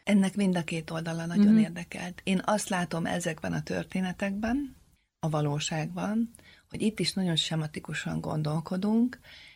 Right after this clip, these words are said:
Speaker 1: Egy ilyen történet is nagyon sokszor a legvégén arról szól, hogy nők utálják egymást, vagy nők versengenek egymással. Tehát, hogy van egy ilyen képlet,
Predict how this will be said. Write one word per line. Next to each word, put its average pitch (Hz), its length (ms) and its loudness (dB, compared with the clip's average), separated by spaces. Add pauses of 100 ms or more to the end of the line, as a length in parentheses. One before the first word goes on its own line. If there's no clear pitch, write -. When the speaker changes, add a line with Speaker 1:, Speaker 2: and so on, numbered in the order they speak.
Speaker 1:
Egy 180 160 0
ilyen 202 300 6
történet 175 580 0
is 175 140 -2
nagyon 190 280 0
sokszor 185 680 -4
a 185 60 -2
legvégén 175 520 2
arról 160 360 4
szól, 190 360 0
hogy 190 160 6
nők 202 320 6
utálják 156 560 0
egymást, 151 540 0
vagy 160 140 2
nők 196 280 6
versengenek 151 720 0
egymással. 165 720 -2 (340)
Tehát, 185 160 -2
hogy 226 140 4
van 262 160 6
egy 202 180 2
ilyen 165 280 2
képlet, 254 600 2